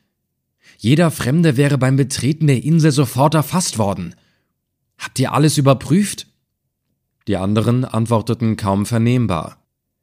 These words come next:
"Selbstverständlich. Jeden Morgen und jeden Abend. Es ist vollkommen ausgeschlossen,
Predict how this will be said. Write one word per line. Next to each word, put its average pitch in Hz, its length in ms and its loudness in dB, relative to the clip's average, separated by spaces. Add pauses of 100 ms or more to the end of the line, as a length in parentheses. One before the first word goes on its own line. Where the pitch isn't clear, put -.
(480)
"Selbstverständlich. 101 1200 -6 (400)
Jeden 113 340 -2
Morgen 139 400 4
und 139 160 2
jeden 143 280 4
Abend. 131 540 -2 (800)
Es - 160 -8
ist 123 200 -4
vollkommen 143 560 2
ausgeschlossen, 110 880 -4